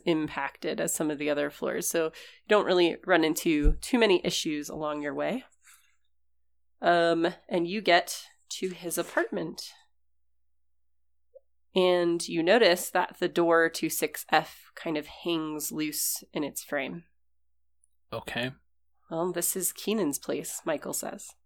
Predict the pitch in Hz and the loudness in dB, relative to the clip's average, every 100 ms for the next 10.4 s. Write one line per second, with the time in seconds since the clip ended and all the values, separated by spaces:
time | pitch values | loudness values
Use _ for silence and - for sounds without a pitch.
0 | _ _ _ _ _ _ _ _ _ - | _ _ _ _ _ _ _ _ _ -2
1 | 151 151 107 117 - 131 120 117 123 113 | 2 2 0 -4 -2 -2 -4 -2 -2 -2
2 | 117 135 - - - 160 123 92 - - | -4 -6 -6 -8 -4 -2 -2 -4 -10 -8
3 | 101 117 - 220 202 - - 139 123 107 | -4 -2 -2 -4 -4 -6 -4 0 0 -2
4 | - - - 117 107 101 90 - - - | -4 -6 -4 -6 -4 -6 -6 -8 -8 -8
5 | - - 76 - - 110 107 123 147 147 | -8 -6 -8 -8 -8 -4 -2 -4 -2 -4
6 | - 120 113 - - 101 - 95 113 135 | 0 0 0 -4 -10 -10 -6 -4 -4 -6
7 | - 175 190 - 214 190 247 254 240 202 | -8 -8 -6 2 4 6 2 2 0 4
8 | 185 170 151 147 180 160 160 156 - 160 | 4 4 2 2 0 2 0 -2 -4 -6
9 | 151 143 - - 147 - 160 165 _ - | -6 -4 -6 -8 -10 -12 -16 -16 _ -8
10 | 107 95 - 76 | -6 -6 -8 -10